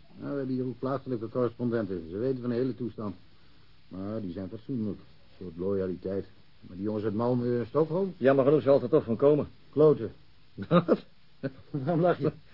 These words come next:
Speaker 2: Dat wil ik je wel vertellen, als je maar niet denkt dat het mij wat schelen kan of zoiets. Toevallig weet ik dat kloten een alledaagse uitdrukking is hier in Skåne. Maar bij ons in het noorden is dat een, eh, nou, die neem me niet kwalijk, een behoorlijk grove uitdrukking.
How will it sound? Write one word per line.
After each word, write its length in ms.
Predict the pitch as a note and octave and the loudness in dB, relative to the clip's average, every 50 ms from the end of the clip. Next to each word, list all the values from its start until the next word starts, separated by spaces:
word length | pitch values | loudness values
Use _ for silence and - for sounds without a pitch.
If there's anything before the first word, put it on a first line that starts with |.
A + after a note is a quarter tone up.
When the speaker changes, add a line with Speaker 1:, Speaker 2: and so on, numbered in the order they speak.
| - - - | -20 -14 0
Speaker 2:
Dat 180 | - E3+ D#3 - | 2 2 2 2
wil 100 | A2+ G2 | 0 -4
ik 100 | G2 F2 | -2 -2
je 100 | F2+ D#2 | -4 -6
wel 140 | D#2 D#2+ D2+ | -6 -6 -8
vertellen, 340 | E2+ E2 A#2+ C3+ B2+ G2+ | -8 -2 0 0 2 2
als 100 | A2 G2+ | 0 0
je 80 | G2+ A2 | 0 2
maar 100 | G#2 A2 | 0 0
niet 120 | A#2+ A2 | 0 2
denkt 160 | A#2+ A2+ F#2+ - | 0 0 0 0
dat 80 | G#2+ | -2
het 80 | G#2 F#2+ | 0 2
mij 120 | B2 B2 | 2 2
wat 100 | G2+ F#2+ | 2 0
schelen 240 | - B2 C#3 C#3+ D3 | 2 2 2 2 2
kan 140 | - A#2+ A2+ | 0 -2 -2
of 60 | G#2 | -2
zoiets. 240 | G#2 F#2+ F#2 F#2 - - - - - - - - - - - - - - - - - | -4 -4 -6 -8 -8 -12 -20 -20 -20 -20 -20 -20 -20 -20 -20 -20 -20 -20 -20 -10 0
Toevallig 360 | C#3 B2+ - F#3 F#3+ D3+ A#2 | 0 4 6 6 6 6 4
weet 200 | C3 F#3 F#3 - | 2 2 2 2
ik 80 | C3 - | 0 -2
dat 100 | B2 - - | -4 -4 -4
kloten 480 | - - F3 F3+ D3 - - - - - - - - - - - - | -2 2 2 4 4 2 0 -4 -4 -4 -16 -20 -20 -20 -20 -20 -6
een 120 | - B2 D3+ | -4 -2 0
alledaagse 480 | E3 D3 C3 G2+ D3+ D3+ C#3+ - E3+ D3 | 2 0 2 2 0 -2 -2 0 0 0
uitdrukking 400 | D3 B2 G#2+ A2+ F#2+ F2 F2+ E2+ | 0 2 0 -2 -2 -2 -6 -10
is 120 | E2 D#2+ - | -10 -10 -10
hier 120 | F#2+ F2+ | -8 -8
in 60 | F2 | -8
Skåne. 280 | - - F#2 E2+ D2 C#2+ - - - - - - - - - - - - - - - - | -6 -6 -6 -6 -6 -8 -14 -20 -20 -20 -20 -20 -20 -20 -20 -20 -20 -20 -20 -20 -12 -2
Maar 120 | - A2+ | -2 2
bij 80 | A#2+ C3+ | 4 4
ons 140 | C3 B2+ A2+ | 4 4 2
in 80 | C3 | 0
het 100 | B2+ A2+ | -2 0
noorden 260 | - D#3 C#3+ A#2 B2 | 2 2 4 4 2
is 60 | A#2 - | 0 0
dat 140 | B2 F#2+ | -2 -2
een, 160 | A2 G#2+ G#2 G2+ | -2 -2 -2 -2
eh, 100 | F#2+ G2 | -4 -4
nou, 240 | A#2+ G#2+ A2 C#3+ - - | -2 -2 -4 -4 -6 -10
die 100 | A2 G#2 | -10 -8
neem 100 | A2+ G#2 | -6 -4
me 60 | G#2 | -6
niet 100 | G#2 G#2 | -4 -4
kwalijk, 240 | G#2 G#2+ A#2 G#2+ B2 | -4 -4 -4 -6 -6
een 60 | A2+ | -4
behoorlijk 320 | A#2 C3+ D3+ C3 A#2 - | -2 -2 -2 -2 -4 -4
grove 220 | - A#2+ A2+ A#2 C3+ | -4 -6 -4 -2 -2
uitdrukking. 420 | D3 C#3+ C#3 C#3+ C3 - C#3 | -4 -4 -4 -6 -4 -4 -6